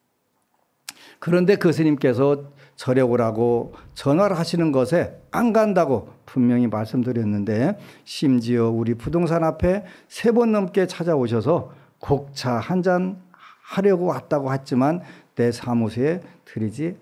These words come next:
않았습니다. 중략,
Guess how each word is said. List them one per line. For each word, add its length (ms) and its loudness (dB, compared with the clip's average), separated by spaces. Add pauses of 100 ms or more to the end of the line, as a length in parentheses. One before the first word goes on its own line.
않았습니다. 760 -10 (2000)
중략, 540 0